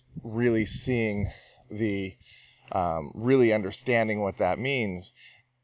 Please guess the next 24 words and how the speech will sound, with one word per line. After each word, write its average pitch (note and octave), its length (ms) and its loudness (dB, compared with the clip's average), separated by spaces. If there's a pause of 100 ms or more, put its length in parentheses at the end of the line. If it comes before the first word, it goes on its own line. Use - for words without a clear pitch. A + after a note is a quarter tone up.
(1040)
And B2+ 500 -2
that's E3 300 0
where D3+ 120 4
expert B2+ 300 0
level G#2+ 280 2
comes F#2+ 240 -6
in. F2+ 80 -6
So C#3 180 2
what C#3 160 6 (180)
my C3+ 180 2
point A#3 420 2
here A#2 280 6
is G#2 240 2
that G#2 460 4 (560)
someone D#3 500 0
may C3 200 4
say, B2+ 480 6
"Oh F#3+ 200 6
yeah, F3 220 8 (320)
I, C3 80 -6
I C#3 40 -2
know B2+ 160 2
what, G#2 220 -2
uh, F#2 260 2